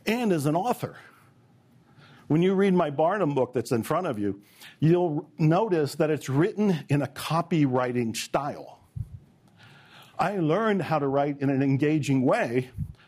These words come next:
from these guys who went before us, like John Caples. And that's kind of a side insight to what we're talking about here, because the main point I wanted to put across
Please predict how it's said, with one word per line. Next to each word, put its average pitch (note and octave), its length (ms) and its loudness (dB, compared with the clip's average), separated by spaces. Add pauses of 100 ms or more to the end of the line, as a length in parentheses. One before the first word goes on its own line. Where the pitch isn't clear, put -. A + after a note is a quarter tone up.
(520)
from A3+ 240 -2
these A#3 240 0
guys G#3+ 320 0
who F3+ 80 2
went G#3 180 2
before A#3 400 2
us, - 360 -10 (880)
like D3 300 -2
John C3+ 320 0
Caples. - 640 -6 (1160)
And D#3 140 2
that's F3 160 2
kind F#3+ 260 -2
of F3 80 -2
a D#3 80 0
side G3+ 460 0
insight C3 460 0
to C#3 60 0
what C#3+ 120 0
we're B2 100 -4
talking F3+ 380 0
about A#2 300 0
here, B2 180 0
because C3+ 300 -2
the B2+ 80 -4
main F#3+ 280 0
point A2+ 460 -2 (480)
I C3+ 80 0
wanted C3 300 -2
to - 60 -16
put C#3+ 160 0
across C3+ 600 -4